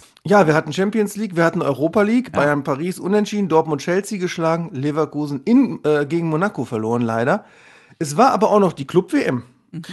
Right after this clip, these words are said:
Speaker 1: Real Madrid ist Weltmeister der Vereine geworden.
Speaker 2: Oh.
Speaker 1: Was ist das für ein Käseturnier? Es gibt ein Turnier, das den Weltmeister der Vereine ausspielt. Es heißt Champions League. So.
Speaker 2: Der Spieler der Woche. Hm.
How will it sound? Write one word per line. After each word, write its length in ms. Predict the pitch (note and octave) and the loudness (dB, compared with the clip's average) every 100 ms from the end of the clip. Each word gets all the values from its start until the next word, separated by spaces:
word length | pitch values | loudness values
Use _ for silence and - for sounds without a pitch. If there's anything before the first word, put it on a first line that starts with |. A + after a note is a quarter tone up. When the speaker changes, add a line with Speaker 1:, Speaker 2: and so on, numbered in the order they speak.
| A#3+ | -6
Speaker 1:
Real 400 | C#3+ D#3+ E3 A#3+ | -2 2 2 2
Madrid 360 | A3 F3 G3+ G3 | 0 -2 -4 -6
ist 320 | D#3+ C3+ C#3+ | -10 -12 -4
Weltmeister 760 | E3 C4 C#4 F3+ F#3 G3+ F#3+ | 0 0 -2 0 0 0 -2
der 140 | D#3 D3+ | -2 -2
Vereine 420 | E3 D3+ G3+ G3+ | -2 0 2 2
geworden. 500 | D3 A#2+ A#2+ - C3 _ _ _ - | 0 0 0 -2 -8 _ _ _ 4
Speaker 2:
Oh. 60 | |
Speaker 1:
Was 200 | F3 A3+ | 6 6
ist 280 | - C#4 C#4 | 2 -2 0
das 140 | C#4 | -4
für 120 | - B3 | 0 0
ein 140 | G3+ | 0
Käseturnier? 760 | B3 C#4+ A#3+ G3+ G3+ F#3 E3 D3 | 2 2 2 4 6 6 6 4
Es 160 | F3+ | 4
gibt 280 | G3 - - | 2 0 0
ein 200 | F#3 F3 | 0 2
Turnier, 480 | F#3 F3 F#3 D#3 C3 - - | 2 6 6 4 2 -10 -2
das 180 | - F3+ | 2 4
den 200 | F#3 F3 | 4 4
Weltmeister 520 | F3 F#3 D#3+ D#3 D3+ | 4 4 4 2 4
der 140 | D3+ D3 | 0 0
Vereine 380 | D#3 D3 F3 C#3 | 2 2 2 2
ausspielt. 360 | C#3+ - D3 | 0 -2 -4
Es 140 | - - | -4 -6
heißt 300 | E3+ D#3+ - _ | -6 -8 -14 _
Champions 580 | - G3 F#3 C3+ A#2+ - | 0 2 2 0 -2 -4
League. 300 | A2 A#2 B2 | -10 -10 -12
So. 300 | - D#3+ C3 - _ _ _ | 0 2 2 -2 _ _ _
Speaker 2:
Der 100 | D#3 | -4
Spieler 360 | E3 - A#3 A3 | -4 -2 0 0
der 180 | G#3 F#3+ | 0 -2
Woche. 460 | C4 A#3 E3 F3+ D#3+ | -2 0 -4 -4 -6
Hm. 360 | A3 B3 G#3 | 0 4 4